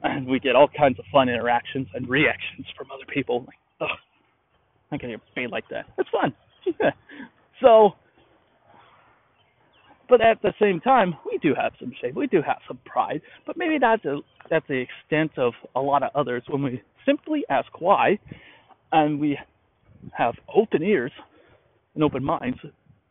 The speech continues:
and ready to listen to anything and everything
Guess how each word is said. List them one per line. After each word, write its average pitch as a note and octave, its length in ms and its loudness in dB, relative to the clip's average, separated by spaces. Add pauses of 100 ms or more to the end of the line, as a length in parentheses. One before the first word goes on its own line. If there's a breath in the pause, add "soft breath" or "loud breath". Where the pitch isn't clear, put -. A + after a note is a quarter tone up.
(680)
and B2 220 -6
ready F3 280 0
to D#3+ 120 -6
listen E3 400 0
to A#2+ 140 -2
anything C4 340 0
and A#3 80 2
everything G3 420 0